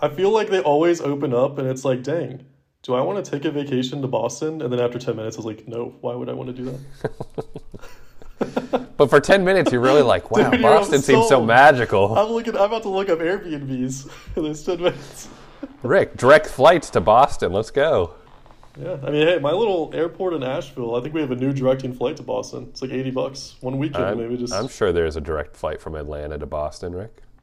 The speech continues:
Speaker 1: Maybe we'll do another, a little reunion. We'll, we'll, we'll meet up in Boston.
Speaker 2: I think one, one season we'll just do Boston movies for our podcast, and we'll film our last episode in Boston.
Speaker 1: That sounds awesome. We got to.
Speaker 2: Rick, it's happening.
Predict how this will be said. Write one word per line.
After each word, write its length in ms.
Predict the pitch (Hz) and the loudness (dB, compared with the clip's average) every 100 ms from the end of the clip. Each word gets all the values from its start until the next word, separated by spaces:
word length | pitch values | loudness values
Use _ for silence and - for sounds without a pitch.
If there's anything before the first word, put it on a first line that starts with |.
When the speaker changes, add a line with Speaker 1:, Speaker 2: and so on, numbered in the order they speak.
| _ 147 | _ -8
Speaker 1:
Maybe 120 | 147 | -4
we'll 100 | 143 | -2
do 140 | 135 | 0
another, 220 | 131 127 | 2 2
a 40 | 135 | 0
little 220 | 139 127 | 0 0
reunion. 480 | 123 123 117 110 110 | 0 -2 -6 -10 -10
We'll, 300 | 120 117 113 - | -8 -8 -10 -10
we'll, 220 | 127 120 - - | -10 -10 -12 -4
we'll 140 | 131 | -4
meet 220 | 127 131 | 0 0
up 140 | 127 120 | 0 -2
in 80 | |
Boston. 460 | 117 113 110 131 127 | -6 -6 -6 -12 -4
Speaker 2:
I 100 | 113 | 0
think 260 | 113 135 110 | 2 2 2
one, 340 | 110 110 107 107 | 2 2 0 -4
one 280 | 98 101 | -4 -4
season 380 | 90 110 95 95 | -2 -2 -2 0
we'll 100 | 90 | -2
just 260 | 80 87 - | 0 -4 -4
do 100 | 87 | -6
Boston 500 | - 78 78 - 90 | -4 -2 -2 -4 -6
movies 280 | 92 92 98 | -4 -4 -2
for 140 | 104 | 0
our 80 | 101 | 0
podcast, 580 | 98 107 104 117 110 - | 0 -2 -2 -2 -2 -4
and 140 | 90 87 | -8 -4
we'll 140 | 85 | -4
film 480 | - 92 87 85 85 | -6 -6 -4 -4 -6
our 160 | 76 78 | -8 -8
last 380 | 76 76 73 78 | -6 -8 -10 -12
episode 460 | 80 80 78 71 | -12 -12 -12 -12
in 160 | 71 71 | -12 -12
Boston. 560 | 58 64 - - 55 - - - - - - - - | -10 -10 -10 -14 -18 -18 -20 -20 -20 -20 -20 -18 -12
Speaker 1:
That 60 | 135 | -6
sounds 180 | 120 | -6
awesome. 380 | 110 107 - 123 - - | -4 -6 -8 -14 -18 -8
We 80 | 127 | -2
got 200 | 120 113 | -2 -4
to. 220 | 123 - - - - - | -12 -14 -20 -20 -20 -8
Speaker 2:
Rick, 220 | 90 87 - - - | -8 -8 -12 -18 -10
it's 120 | - | -4
happening. 400 | 92 - 80 | -2 -4 -8